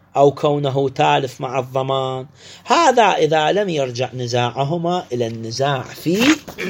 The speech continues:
<clears throat> في مقدار نصيب العامل مع الربح". أما إذا كان للعامل نصيب بالأرباح والنزاع يمتد من رأس المال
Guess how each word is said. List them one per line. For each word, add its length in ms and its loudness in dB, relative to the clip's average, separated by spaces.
<clears throat> 1120 -20
في 220 6
مقدار 640 4
نصيب 720 0
العامل 840 0
مع 280 -4
الربح". 640 -10
أما 640 0
إذا 320 0
كان 540 -6
للعامل 680 0
نصيب 460 -4
بالأرباح 1040 0
والنزاع 720 2
يمتد 500 -2
من 200 -4
رأس 340 -4
المال 500 -2